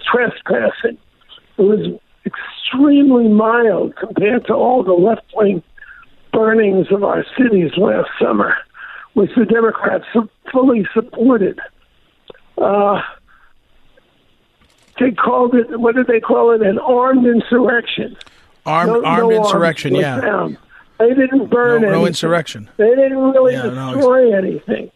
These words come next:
Speaker 1: And the only person
Speaker 2: Right.
Speaker 1: who was killed was a Trump supporter who was a fourteen-year Air Force veteran, Ashley Babbitt,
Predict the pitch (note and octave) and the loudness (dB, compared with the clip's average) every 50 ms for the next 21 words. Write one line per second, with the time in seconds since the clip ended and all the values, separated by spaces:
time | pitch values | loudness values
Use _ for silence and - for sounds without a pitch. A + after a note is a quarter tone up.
0 | _ - - - - _ - - G#3+ A#3 A3 A#3 B3+ C4+ C4+ C4+ C4 B3+ - - | _ -20 -20 -20 -12 _ -4 -2 0 2 2 2 4 4 4 2 2 0 0 0
1 | B3 A#3+ - - A#3+ A#3+ B3 A3 A#3 A3 G#3 - - - - - - C4+ D4+ D4 | 0 0 0 0 -2 -2 0 0 -2 -4 -6 -6 -10 -12 -12 -6 -2 0 2 2
2 | C4+ - - - F#3+ F#3+ - - _ _ _ _ _ _ _ _ _ _ _ - | 2 2 2 0 -2 -4 -6 -14 _ _ _ _ _ _ _ _ _ _ _ -20
3 | _ _ _ G#3 G3 F3 G#3+ G#3+ - - - B3 C4+ C#4+ D4+ - - C4 C4 - | _ _ _ -2 0 2 0 -2 -2 -2 -2 0 0 0 -2 -2 -4 -4 -4 -2
4 | - E3+ G#3+ B3 G3+ G3+ B3 G#3+ G#3 G#3+ G#3+ F#3+ E3+ G3 F#3+ - - - _ _ | 0 0 2 2 2 2 2 2 4 4 4 2 2 0 -2 -4 -4 -12 _ _
5 | _ _ - - - B3+ C4+ C#4 C#4+ C#4 - - B3+ B3+ A#3+ A3+ A3 A3+ A3+ A3 | _ _ -20 -6 -2 0 2 2 0 0 -2 0 2 2 4 4 4 4 4 4
6 | G#3+ G#3+ G#3+ G#3 - - E4 D#4 A#3 C#4 C4 - - A3 G#3+ G3+ - - - - | 2 2 0 -2 -4 -8 -4 -2 -2 -2 -2 -2 -2 0 0 0 -2 -4 -4 -2
7 | A3 G3 F3+ F3 D#3+ D#3+ A3 - - - - - _ _ _ - - - - - | 0 2 2 2 2 2 2 0 -2 -6 -16 -20 _ _ _ -20 -20 -20 -20 -20
8 | - _ _ - F#3+ A3+ B3 - - - B3 C4 G#3+ F#3+ - G#3 G#3+ A3+ A#3+ A#3 | -20 _ _ -2 0 0 0 -2 -2 0 2 2 2 2 2 0 0 0 0 0
9 | A3 - - - | 0 -2 -2 -4